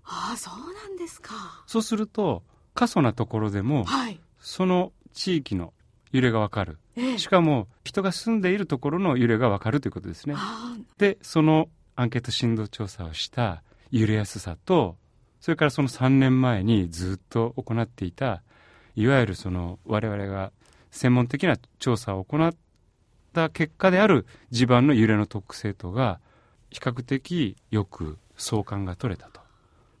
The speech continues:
Speaker 2: いうことで、あ、これはいけるということがまた分かったんです。
Speaker 1: そして今森先生が取り組んでいらっしゃるのが、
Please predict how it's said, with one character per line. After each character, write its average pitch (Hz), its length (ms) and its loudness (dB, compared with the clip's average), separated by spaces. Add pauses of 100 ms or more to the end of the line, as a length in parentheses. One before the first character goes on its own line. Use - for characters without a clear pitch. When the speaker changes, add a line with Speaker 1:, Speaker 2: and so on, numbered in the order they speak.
Speaker 2:
い 113 80 2
う 101 80 0
こ 98 140 -8
と 87 180 -12
で、 107 340 -4 (220)
あ、 117 80 -6
こ - 160 -6
れ 90 80 0
は 80 80 -4
い 76 80 -8
け - 120 -20
る - 120 -20
と - 100 -20 (400)
い 135 40 -2
う 131 40 -4
こ 131 80 0
と - 80 -10
が 85 60 -12
ま 82 100 -8
た 71 120 -14
分 69 80 -18
か - 100 -12
っ - 100 -16
た - 120 -20
ん - 100 -20
で - 140 -20
す。 - 100 -20 (840)
Speaker 1:
そ 254 120 -6
し - 80 -8
て 262 180 -6
今 320 180 0
森 269 220 2
先 311 240 2
生 285 160 -2
が 202 100 -6
取 320 220 0
り 359 60 0
組 381 180 2
ん - 20 0
で 339 100 0
い - 20 0
ら 330 80 2
っ 330 40 0
し - 140 -6
ゃ - 60 0
る 285 80 -2
の 220 120 -4
が、 254 320 0